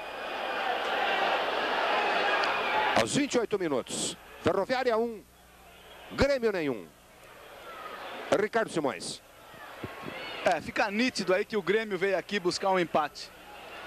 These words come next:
Speaker 2: Haja vista que jogou recuado os primeiros minutos de partida, continuou jogando até essa feitura do gol de pênalti que aconteceu realmente.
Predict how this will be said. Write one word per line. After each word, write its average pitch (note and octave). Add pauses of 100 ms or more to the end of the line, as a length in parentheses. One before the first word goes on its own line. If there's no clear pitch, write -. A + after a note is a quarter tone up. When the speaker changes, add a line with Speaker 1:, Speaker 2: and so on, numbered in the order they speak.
(920)
Speaker 2:
Haja F3
vista G#3
que E3
jogou F#3+
recuado F3+
os D3
primeiros E3 (640)
minutos E3
de D3+
partida, F#3+
continuou F#3+
jogando F#3+
até F#3+
essa F3
feitura F3
do D#3
gol E3
de D3
pênalti F#3+
que F3
aconteceu F3
realmente. D#3+